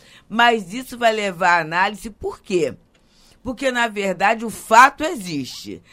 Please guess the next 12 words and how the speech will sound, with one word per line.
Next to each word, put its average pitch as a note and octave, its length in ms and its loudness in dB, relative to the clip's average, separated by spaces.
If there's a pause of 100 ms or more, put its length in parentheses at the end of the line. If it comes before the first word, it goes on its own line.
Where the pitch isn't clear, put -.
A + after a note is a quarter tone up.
(140)
Se - 220 -4
o G4+ 80 0
fato G#3 420 -2
existe, E3+ 800 -8 (320)
isso B3+ 320 -4
há A#3 100 6
de A3+ 140 -6
provar F#3+ 540 0
que G#3 260 -6
há G#3 160 6
uma G#3+ 180 -2
inteligência E3+ 1000 -8